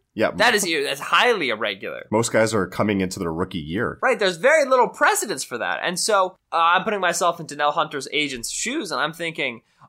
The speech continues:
Speaker 2: all right, I can really, you know, sell this whole, he's gonna be young, he's gonna be a, a, a prime pass rusher, he's established, he knows what he's doing, he had the twelve and a half sack season, he's averaging eight and a half sacks per season. You know, he's, he can do this.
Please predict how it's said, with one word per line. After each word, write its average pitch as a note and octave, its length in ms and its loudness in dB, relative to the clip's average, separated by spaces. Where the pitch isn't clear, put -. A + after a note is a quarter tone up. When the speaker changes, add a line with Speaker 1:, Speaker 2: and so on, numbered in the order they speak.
Speaker 2:
all D3+ 120 6
right, F3 140 6
I D3 140 4
can G#3 180 -4
really, C#3+ 520 -2
you C#3+ 140 -4
know, B2+ 140 2
sell D#3 360 2
this D#3 140 -6
whole, D3+ 160 0
he's C#3 140 -4
gonna B2+ 180 -2
be A2+ 80 -6
young, D3+ 320 2
he's C3+ 120 -6
gonna C#3 140 -4
be B2 120 -2
a, A#2 60 2
a, A2+ 400 2
a A2 160 -8
prime D#3+ 300 0
pass D3 300 -2
rusher, D3+ 220 -2
he's C3 100 -8
established, C3 500 -2
he C3 60 -8
knows B2+ 260 -2
what B2+ 120 -8
he's A#2 100 -8
doing, B2+ 280 -6
he A#2+ 60 -4
had A#2+ 160 2
the A#2+ 60 -14
twelve C3 240 0
and B2+ 80 -2
a A#2 40 0
half A#2+ 180 -2
sack A#2 240 -2
season, B2+ 260 -6
he's A2 80 -14
averaging B2+ 420 -2
eight B2 140 -2
and A#2+ 100 -4
a A#2 40 -2
half A#2+ 200 0
sacks B2 300 -4
per B2+ 180 -6
season. B2 460 -6
You A#2 100 -6
know, A#2+ 40 -2
he's, F#3 300 -2
he E3+ 240 -6
can E3+ 100 -6
do D#3+ 180 0
this. - 300 -12